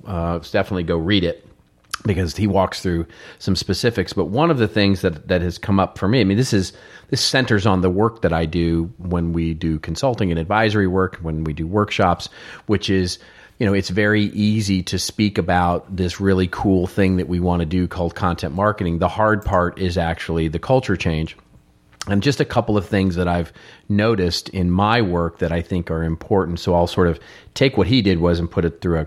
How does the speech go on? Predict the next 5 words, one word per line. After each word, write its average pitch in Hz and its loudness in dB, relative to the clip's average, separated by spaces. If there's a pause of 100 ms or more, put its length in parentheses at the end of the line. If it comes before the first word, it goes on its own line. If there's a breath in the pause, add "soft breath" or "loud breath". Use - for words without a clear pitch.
(120)
content 98 0
marketing 82 -2
lens, 85 0 (460 loud breath)
which 101 -2
is 95 0